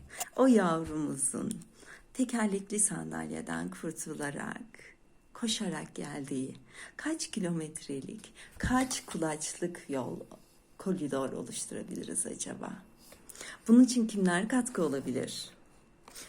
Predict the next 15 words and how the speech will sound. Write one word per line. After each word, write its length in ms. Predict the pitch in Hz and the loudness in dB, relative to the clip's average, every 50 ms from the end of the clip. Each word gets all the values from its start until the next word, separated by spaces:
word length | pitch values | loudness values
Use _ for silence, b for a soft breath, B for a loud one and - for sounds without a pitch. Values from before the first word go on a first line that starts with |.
| B B B | B B B
Evet, 220 | - 254 247 226 226 - - | 0 0 0 0 -2 -2 0
ben 240 | 190 196 220 233 - | 0 2 2 2 2
o 80 | - 226 | 2 2
yavrumuz 580 | 233 240 240 233 233 233 226 226 226 226 220 - | 4 4 4 4 4 4 4 4 4 4 2 0
için 300 | - - - - 170 151 | -2 -4 -4 -2 0 -2
de 60 | 147 | -2
bir 140 | 151 - - | -2 -6 -10
tane 340 | - 156 156 156 156 151 | -10 -8 -4 -4 -2 0
niye 200 | 147 143 135 135 | 0 0 -2 -4
seçiyorum? 1000 | - - - - - - - - - 120 - - - - - - - - - 262 330 - - - - - - - - _ - - - b b b b b b b b b b b b b b b - - _ - B B B B B B B B B B B B B - | -6 -8 -10 -14 -14 -12 -10 -8 -6 -6 -6 -8 -8 -8 -6 -4 -4 -2 -2 -2 -4 -6 -10 -20 -20 -20 -20 -20 -20 _ -20 -20 -20 b b b b b b b b b b b b b b b -20 -20 _ -20 B B B B B B B B B B B B B -8
Mira. 220 | - 160 - - - - - - - - - - _ _ _ - - - - - - - - _ _ _ - _ _ _ _ - - _ - - - _ - - - - _ _ _ _ _ - - _ _ _ _ _ - - _ _ _ _ _ _ _ _ - - - - - _ _ _ - - _ _ - | -8 -8 -8 -10 -14 -16 -18 -20 -20 -20 -20 -20 _ _ _ -20 -20 -20 -20 -20 -20 -20 -20 _ _ _ -20 _ _ _ _ -20 -20 _ -20 -20 -20 _ -20 -20 -20 -20 _ _ _ _ _ -20 -20 _ _ _ _ _ -20 -20 _ _ _ _ _ _ _ _ -20 -20 -20 -20 -20 _ _ _ -20 -20 _ _ -2
Baykuş 560 | 185 185 196 220 214 - - 269 254 - - | 2 2 4 4 2 0 -2 -4 -2 -4 -4
gibi 300 | - 202 180 - 202 240 247 | -4 -4 -2 0 0 0 0
aşağılardan 880 | - 208 190 - - 185 175 160 151 147 147 147 160 208 220 214 - - | -2 -4 -4 -2 0 0 0 0 0 0 -2 -2 0 0 0 0 0 -2
uçma. 400 | 185 185 - - - - 127 | -4 -4 -6 -6 -6 -6 -8